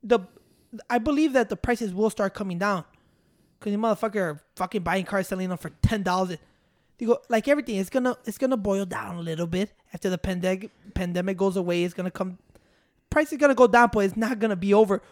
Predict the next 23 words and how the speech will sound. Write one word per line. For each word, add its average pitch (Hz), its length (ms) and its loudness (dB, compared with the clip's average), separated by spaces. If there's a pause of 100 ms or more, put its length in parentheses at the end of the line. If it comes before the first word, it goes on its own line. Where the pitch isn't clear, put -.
(140)
Why? 220 420 6 (540)
'Cause 208 160 0
back 220 320 4
then, 254 220 4
Pancho, 330 500 2 (400)
if 185 120 -2
you 208 100 4
remember 233 280 2
the 240 80 2
documentary, 202 600 0
he 220 100 0
said, 208 340 2
which 175 220 -8
is 185 100 -4
true, 240 260 0 (1120)
there 285 100 2
were 294 80 4
so - 300 -2
many 247 200 2
companies 233 440 0
producing 202 480 -4
sports - 400 -4
cards. - 320 -12